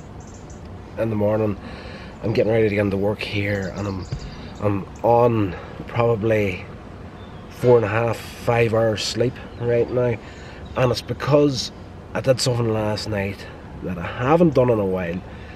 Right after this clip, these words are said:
It's been about eight, maybe nine months since I sat down, put pen to paper, and just started writing something. And I had a couple of random ideas floating about in the back of my head,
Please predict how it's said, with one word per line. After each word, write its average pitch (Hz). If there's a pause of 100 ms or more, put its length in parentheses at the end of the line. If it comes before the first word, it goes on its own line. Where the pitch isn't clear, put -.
(360)
It's -
been 117
about 101 (680)
eight, 117
maybe 110
nine 104
months 98
since 98
I 104
sat 117
down, 123 (200)
put -
pen 117
to 117
paper, 107
and 101
just 98
started 98
writing 98
something. 92 (640)
And 107
I -
had 113
a 107
couple 135
of 104
random 110
ideas 104
floating 110
about 107 (540)
in 156
the 175
back 131
of 117
my 107
head, 101